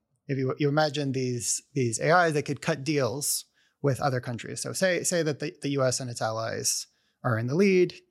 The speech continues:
the A Is could communicate with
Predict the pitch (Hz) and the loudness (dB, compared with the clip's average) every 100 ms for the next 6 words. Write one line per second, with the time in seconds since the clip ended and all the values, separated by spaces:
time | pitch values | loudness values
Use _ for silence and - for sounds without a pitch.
0 | _ _ _ _ - 139 139 139 123 120 | _ _ _ _ -2 2 4 4 4 2
1 | - 131 120 - 147 185 196 147 135 147 | -2 -6 -6 -2 4 6 6 4 0 -2
2 | - - 139 123 - - - | -10 -6 -4 -4 -6 -6 -6